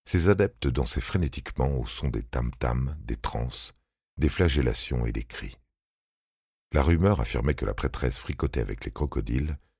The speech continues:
et parlait à Lucifer en personne. Elle buvait du sang frais et dansait au milieu de sorcières possédées par l'esprit du grand zombie. De ces histoires découlent d'autres affirmations encore plus sombres.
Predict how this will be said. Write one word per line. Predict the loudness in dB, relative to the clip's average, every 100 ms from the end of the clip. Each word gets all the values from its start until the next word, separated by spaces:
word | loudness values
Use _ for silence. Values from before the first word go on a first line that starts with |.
| -4
et | -2
parlait | 2 2 2 0
à | -2
Lucifer | -4 -4 -2 0 0
en | -2
personne. | -4 -6 -6 -8 -8 -12 -14 _ _ _ _ _ _ _ _ 0
Elle | 0
buvait | 2 4 4
du | 2
sang | 0 -2 -2
frais | -4 -4 -4 -6 _
et | 0
dansait | 4 2 2 0 2
au |
milieu | 2 2
de | 0
sorcières | -2 -4 -4 -6 -4
possédées | -2 -4 -4 -2 -2
par | -2 -4
l'esprit | -6 -6 -8
du | -6 -8
grand | -4 -4
zombie. | -4 -6 -6 -8 -12 _ _ _ _ _ _ _ _ _ _ _ _
De | 0
ces | 2 4 2
histoires | 2 4 6 6 2
découlent | 0 -2 -2 0
d'autres | 0 0 0
affirmations | 0 0 0 0 -2 -4
encore | -4 -6 -10
plus | -6
sombres. | -6 -6 -6 -6 -10